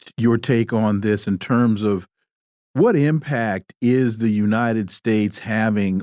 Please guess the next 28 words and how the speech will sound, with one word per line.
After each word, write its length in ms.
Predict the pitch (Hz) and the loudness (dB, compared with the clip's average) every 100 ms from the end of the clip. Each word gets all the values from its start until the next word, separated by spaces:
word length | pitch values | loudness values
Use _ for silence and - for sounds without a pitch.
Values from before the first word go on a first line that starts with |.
| - | -2
on 640 | 107 107 104 101 98 98 - _ _ _ | 0 2 2 0 -2 -4 -8 _ _ _
this, 680 | 95 104 104 101 - - - _ _ _ _ _ _ | -2 2 2 0 -4 -14 -16 _ _ _ _ _ _
on 200 | 123 117 | 2 4
this 200 | 113 107 | 2 0
truce? 640 | - - 156 120 82 - - _ | -6 -4 0 0 -2 -10 -16 _
Uh, 160 | 98 98 | -2 0
we 140 | 95 92 | 0 0
saw 300 | - 113 110 | 2 2 2
Tony 340 | - 117 107 | 0 2 0
Blinken 480 | 95 113 113 110 101 | 0 0 0 0 -2
today 340 | 104 107 104 | 0 0 0
in 120 | 98 | 0
Western 440 | 95 107 - 104 101 | 0 -2 -2 -2 0
media. 420 | 104 104 104 98 | 2 0 0 -2
He's 320 | 92 101 90 | -2 -4 -2
there 260 | 104 107 104 | 0 2 2
on 180 | 104 98 | 0 -2
the 60 | |
ground 420 | 92 101 101 98 | -2 -2 0 -2
again. 320 | 90 82 101 92 | -2 -2 0 0
I 80 | |
think 280 | 87 104 95 | 0 0 0
that 240 | 90 - - | -4 -8 -6
this 220 | 110 104 | -2 0
is 140 | 104 92 | 0 0
his 160 | 95 | -2
fourth 420 | - 117 107 101 - | -2 0 2 0 -6
trip. 360 | - 123 117 | -2 0 0